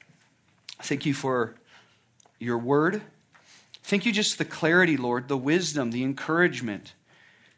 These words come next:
How, how helpful a text like this is. Not for, not for license, not where you just pat us on the back and tell us everything's okay, but you give us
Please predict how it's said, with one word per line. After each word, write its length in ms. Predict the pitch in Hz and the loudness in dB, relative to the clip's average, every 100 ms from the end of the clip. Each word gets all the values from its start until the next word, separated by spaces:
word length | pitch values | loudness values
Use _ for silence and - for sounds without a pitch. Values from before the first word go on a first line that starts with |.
| _ | _
How, 300 | 175 208 - | 4 4 4
how 220 | - 226 | 4 4
helpful 480 | 185 175 214 190 160 | 6 4 4 2 0
a 40 | |
text 420 | 120 - 196 - - | 0 2 2 2 -4
like 220 | 120 - | -4 -4
this 200 | 113 - | -6 -2
is. 480 | 123 156 92 - - - - - - | 0 0 -2 -8 -14 -20 -20 -20 0
Not 220 | 180 220 | 2 2
for, 160 | - 208 | -4 0
not 260 | 175 214 | 4 4
for 100 | - | 4
license, 680 | 160 147 185 - 165 127 120 | 4 6 4 0 -2 -2 0
not 200 | 165 175 | 2 2
where 180 | 170 165 | 2 0
you 300 | 156 147 139 - - - | 2 0 -2 -6 -20 -14
just 240 | - 151 | -8 -8
pat 280 | - 165 175 | 0 4 6
us 160 | 180 180 | 4 0
on 100 | 147 | -2
the 60 | |
back 360 | 117 143 160 160 | 2 6 6 4
and 80 | 135 | 0
tell 140 | 143 | 0
us 140 | 131 143 | 0 0
everything's 360 | 147 147 139 | -2 -2 -2
okay, 440 | 120 107 151 165 156 | -4 -4 0 2 2
but 180 | 135 | -2
you 120 | 143 160 | -4 -2
give 200 | 170 151 | 0 0
us 160 | 143 | -2